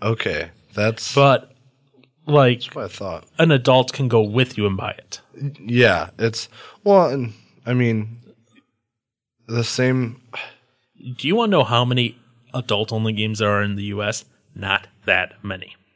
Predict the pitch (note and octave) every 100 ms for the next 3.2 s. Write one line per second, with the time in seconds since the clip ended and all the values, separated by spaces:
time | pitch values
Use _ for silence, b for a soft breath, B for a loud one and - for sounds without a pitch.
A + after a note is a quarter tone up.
0 | _ _ _ _ _ - G#2 G2 F#2+ F#2+
1 | F#2 F2 E2+ G2+ G#2+ - - E2 E2 D#2+
2 | D#2+ - E2 D#2 D#2 D#2 E2+ D#2+ D2+ D#2+
3 | -